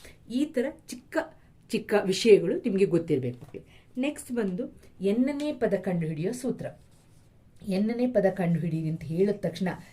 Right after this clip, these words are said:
ಎನ್ನನೇ ಪದ, ಹದಿನೈದನೇ ಪದ, ಹದಿನಾರನೇ ಪದ, ಎಷ್ಟೇ ಪದ ಕೊಟ್ಟಿರ್ರಿ, ಆಮೇಲೆ ಒಂದು, ಒಂದು, ಎರಡು, ನಾಲ್ಕು, ಆರು ಅಂತ ಈ ರೀತಿ ಕೊಟ್ಬಿಟ್ಟು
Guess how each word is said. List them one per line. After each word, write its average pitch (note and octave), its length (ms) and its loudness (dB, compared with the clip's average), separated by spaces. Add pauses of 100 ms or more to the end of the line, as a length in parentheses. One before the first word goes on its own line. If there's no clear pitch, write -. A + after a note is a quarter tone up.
(140)
ಎನ್ನನೇ F#3 520 2
ಪದ, D#3+ 260 -2 (340)
ಹದಿನೈದನೇ D#3+ 600 0
ಪದ, D#3 240 -4
ಹದಿನಾರನೇ D#3+ 800 -2
ಪದ, D#3+ 220 -2 (420)
ಎಷ್ಟೇ B3 220 -4
ಪದ A3+ 200 6
ಕೊಟ್ಟಿರ್ರಿ, D3+ 440 -2 (220)
ಆಮೇಲೆ C#4+ 260 -2
ಒಂದು, A#3+ 320 0
ಒಂದು, F#3+ 420 0 (280)
ಎರಡು, F3+ 640 0
ನಾಲ್ಕು, E3+ 680 -2
ಆರು E3+ 360 4
ಅಂತ D#3 200 -2
ಈ D#3+ 160 -2
ರೀತಿ D#3+ 260 -4
ಕೊಟ್ಬಿಟ್ಟು B3+ 580 -4